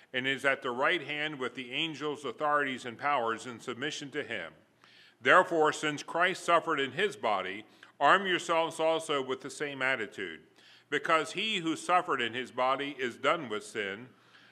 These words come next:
As a result, he does not live the rest of his earthly life for hum-, evil human desires, but rather for the will of God.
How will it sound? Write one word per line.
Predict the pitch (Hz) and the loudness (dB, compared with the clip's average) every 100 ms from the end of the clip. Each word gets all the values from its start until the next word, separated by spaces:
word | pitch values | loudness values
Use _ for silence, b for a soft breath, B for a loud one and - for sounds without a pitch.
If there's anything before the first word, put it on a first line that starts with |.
| - | 2
As | 123 160 160 | 4 4 2
a | |
result, | 156 147 156 151 139 | -2 0 2 2 0
he | 143 | -2
does | 139 139 | -2 0
not | 147 131 | 0 2
live | 147 165 143 | 4 4 2
the | 127 | 2
rest | 139 165 - | 2 2 0
of | 123 | -4
his | 120 156 | -4 -2
earthly | 165 151 135 | -2 -2 -6
life | 120 123 139 131 | 0 0 0 -4
for | 120 | -6
hum-, | 110 151 151 151 - | -6 -8 -8 -12 -6
evil | 160 165 147 | -4 -2 -4
human | 117 139 120 | -4 -6 -6
desires, | 110 104 113 110 113 117 - b b b b - | -8 -4 0 2 0 -2 -8 b b b b 0
but | 135 139 | 0 4
rather | 143 175 175 165 | 6 6 6 -2
for | - 143 | -4 -6
the | 135 | -4
will | 139 135 | -2 -2
of | 117 | -2
God. | 110 98 80 | -2 -2 -2